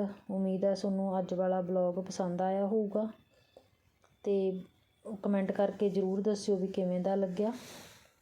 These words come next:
ਅੱਜ ਵਾਲਾ ਬਲੌਗ ਤੁਹਾਨੂੰ ਕਿਵੇਂ ਦਾ ਲੱਗਿਆ, ਪਲੀਜ਼ ਕੁਮੈਂਟ ਕਰਕੇ ਜ਼ਰੂਰ ਦੱਸਿਓ ਜੀ। ਵੀਡੀਓ ਨੂੰ ਵੱਧ ਤੋਂ ਵੱਧ ਲਾਈਕ ਸ਼ੇਅਰ ਕਰ ਦਿਆ ਕਰੋ ਜੀ ਪਲੀਜ਼, ਤੇ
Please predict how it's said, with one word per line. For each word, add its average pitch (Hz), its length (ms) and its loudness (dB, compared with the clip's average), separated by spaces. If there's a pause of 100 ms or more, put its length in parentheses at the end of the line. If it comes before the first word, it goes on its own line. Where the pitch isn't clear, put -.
(600)
ਅੱਜ 190 140 0
ਵਾਲਾ 190 300 4
ਬਲੌਗ 185 280 2
ਤੁਹਾਨੂੰ 196 280 -2
ਕਿਵੇਂ 185 240 -2
ਦਾ 190 100 0
ਲੱਗਿਆ, 190 300 0
ਪਲੀਜ਼ 196 260 -4
ਕੁਮੈਂਟ 185 280 -2
ਕਰਕੇ 185 320 -4
ਜ਼ਰੂਰ 185 300 -2
ਦੱਸਿਓ 196 420 0
ਜੀ। 202 180 -2 (580)
ਵੀਡੀਓ 208 300 6
ਨੂੰ 208 140 2
ਵੱਧ 190 280 2
ਤੋਂ 220 100 2
ਵੱਧ 202 200 2
ਲਾਈਕ 185 280 2
ਸ਼ੇਅਰ 190 280 -2
ਕਰ 196 240 0
ਦਿਆ 190 200 0
ਕਰੋ 196 240 -2
ਜੀ 190 160 -2
ਪਲੀਜ਼, 202 380 -4 (680)
ਤੇ 190 400 2